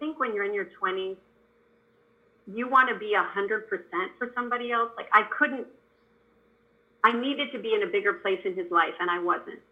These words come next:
Now we're at a place where he's had to spend a couple summers, like, no, last summer before I met you, but earlier in the summer, he was in Italy for two months taking care of his mother, and I saw him a few times.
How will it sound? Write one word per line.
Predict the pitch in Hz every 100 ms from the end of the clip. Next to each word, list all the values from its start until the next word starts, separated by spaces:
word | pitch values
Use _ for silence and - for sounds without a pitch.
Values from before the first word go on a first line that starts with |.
| _ _ -
Now | 208 226 285 262 185 175 170
we're | 190 202
at | 196
a |
place | - 196 180 180
where | - 175 170 170
he's | 240 233
had | 240 190
to | 180
spend | 190 190
a | 190
couple | - 180 175
summers, | 202 214 190 180
like, | 175 - _ _ _ _ _ _ _
no, | 185 -
last | 190 - -
summer | 254 185
before | 180 190 247
I | 208
met | 185 170
you, | 175
but | 175 -
earlier | 214 240 208 175
in |
the | 175 170
summer, | 180 175 175 -
he | 226
was | 240
in | 208 190
Italy | 202 226 180
for | -
two | - 220
months | 208 226 170 - -
taking | 175 180
care | 185 180
of |
his | 180 -
mother, | 220 240 - -
and | 185
I | 185 190 -
saw | 185 190
him | 190 185 175 _ _ _ _ _ _ _ -
a |
few | 190 208
times. | 202 240 - - -